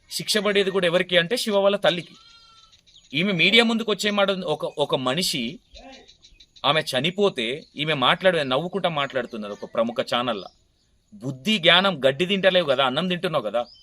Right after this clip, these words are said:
కొంచెమన్నా సిగ్గు శరం అనేది ఉండాలి కదా. కొన్ని పదాలు మాట్లాడితే కొంతమంది అవుట్ అవుతారు, కానీ ఇలాంటి లోఫర్లు మా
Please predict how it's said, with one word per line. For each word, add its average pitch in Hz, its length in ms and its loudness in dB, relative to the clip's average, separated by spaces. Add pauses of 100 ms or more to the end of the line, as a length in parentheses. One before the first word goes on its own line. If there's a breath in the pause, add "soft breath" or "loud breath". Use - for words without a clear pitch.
(560)
కొంచెమన్నా 180 380 4
సిగ్గు 156 360 -6
శరం 185 260 6
అనేది 165 220 0
ఉండాలి 135 280 2
కదా. 98 200 -6 (880)
కొన్ని 180 180 4
పదాలు 196 340 6
మాట్లాడితే 202 400 2
కొంతమంది 180 440 2
అవుట్ 156 200 4
అవుతారు, 180 260 2
కానీ 175 200 -2
ఇలాంటి 196 340 4
లోఫర్లు 202 460 2
మా 170 260 2